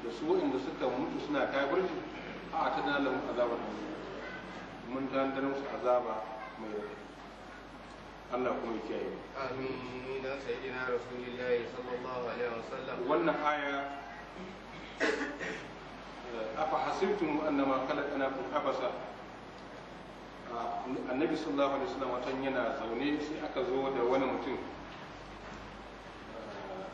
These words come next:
Speaker 1: mai taɓin hankali a sarƙa, ana riƙe da shi. Aka zo wajen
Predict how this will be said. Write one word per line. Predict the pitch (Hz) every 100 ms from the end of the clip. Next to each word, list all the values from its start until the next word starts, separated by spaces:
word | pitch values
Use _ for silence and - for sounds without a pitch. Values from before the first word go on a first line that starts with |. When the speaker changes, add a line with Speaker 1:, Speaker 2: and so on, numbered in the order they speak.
| - - - - - -
Speaker 1:
mai | 117 113
taɓin | - - 127 -
hankali | 139 139 120 104 104 - - - - - - - - -
a |
sarƙa, | - 156 160 - - - - - - - 139
ana | 143 127
riƙe | 135 -
da | 180
shi. | - - - - - - - - - - - -
Aka | 147 135
zo | 127
wajen | 131 135 135